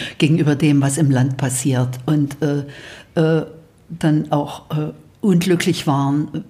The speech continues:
wenn sie sich immer irgendwie einen Auftrag beschaffen mussten und dann sich rumstreiten mussten, wie der denn zu erfüllen sei.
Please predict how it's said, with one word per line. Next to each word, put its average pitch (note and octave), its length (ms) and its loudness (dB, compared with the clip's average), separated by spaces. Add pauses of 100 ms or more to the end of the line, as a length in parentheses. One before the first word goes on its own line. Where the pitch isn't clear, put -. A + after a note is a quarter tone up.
(120)
wenn D#3 220 0
sie D3+ 120 0
sich D#3 220 -4
immer D3+ 440 -2 (120)
irgendwie E3 380 2
einen D3+ 120 2
Auftrag E3+ 500 -4
beschaffen D#3 480 0
mussten D#3 520 -2
und D3 260 -2
dann C#3 340 -2 (220)
sich - 320 -4
rumstreiten D#3 640 2
mussten, D3+ 420 0
wie D#3+ 100 2
der C#3+ 140 0
denn C#3+ 220 0
zu E3+ 120 -4
erfüllen E3+ 460 0
sei. B2+ 440 -2